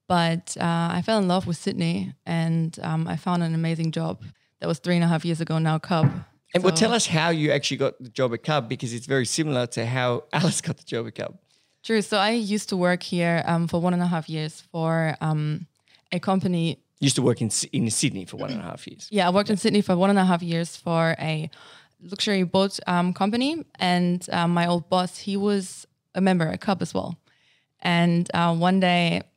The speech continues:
Speaker 1: I was looking to apply for new jobs, and he, because we were good friends as well, he took me to Cub, and I was applying for jobs, and I was sitting in the lounge, and I looked around, and I was just like, "This place is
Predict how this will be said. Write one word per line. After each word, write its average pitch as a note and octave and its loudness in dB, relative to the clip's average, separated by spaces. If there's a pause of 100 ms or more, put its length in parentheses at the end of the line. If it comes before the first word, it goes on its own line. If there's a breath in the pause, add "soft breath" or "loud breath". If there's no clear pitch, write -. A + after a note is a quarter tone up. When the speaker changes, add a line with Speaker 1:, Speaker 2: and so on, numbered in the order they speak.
(180)
Speaker 1:
I F3 2
was E3+ 0
looking F3 0
to E3 -6
apply G3 0
for F3+ -6
new D#3 -4
jobs, A3+ 0
and F#3 2
he, F3 0
because F3 -6
we F3 -4
were D#3+ 0
good E3 -8
friends G3+ 2
as E3+ -8
well, E3+ -2
he E3+ 0
took - -8
me G3 -2
to F3 -6
Cub, E3 -4
and D#3+ -2
I E3 0
was E3 0
applying G#3 0
for F3+ 0
jobs, E3 -2
and E3 -2
I - 0
was D#3 -2
sitting A#3+ 0
in F#3+ 2
the E3+ 0
lounge, F3+ 2 (540 soft breath)
and F3+ -2
I F3 4
looked F#3+ 2
around, F#3 6
and F3 2
I F3 2
was E3+ -4
just - -12
like, E3+ -2
"This A#3 -6
place F3 -6
is D3+ -10